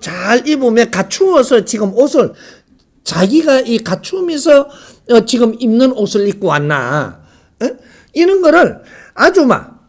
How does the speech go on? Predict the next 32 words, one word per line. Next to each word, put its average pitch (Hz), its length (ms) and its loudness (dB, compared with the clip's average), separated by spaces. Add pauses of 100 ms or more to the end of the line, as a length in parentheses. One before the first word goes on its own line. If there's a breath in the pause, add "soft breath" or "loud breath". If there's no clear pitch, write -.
세세히 466 580 6
다 214 180 0
봐요. 165 340 -6 (640)
어, 240 160 2
저, 254 200 2
저, 220 260 2
빽 480 240 2
드는 320 200 4
것도 247 220 0
다 285 180 0
봐. 139 220 -4
저거는 226 440 0 (440 loud breath)
똥을 370 380 2
들었나, 147 720 0 (320 soft breath)
째를 330 460 2
들었나, 135 720 0
어? 247 240 0
뭐 254 200 4
이런 254 280 4
거, 175 360 0 (240 loud breath)
어, 220 180 2
뭐 285 260 0
그게 285 300 2
사제를 247 680 0
들었나 160 420 0
이런 175 220 0
거, 151 320 -2 (360 loud breath)
어, 262 140 -2
그러게 330 420 0 (320 loud breath)
전부 427 680 6
다 143 160 -4
봐요. 98 220 -12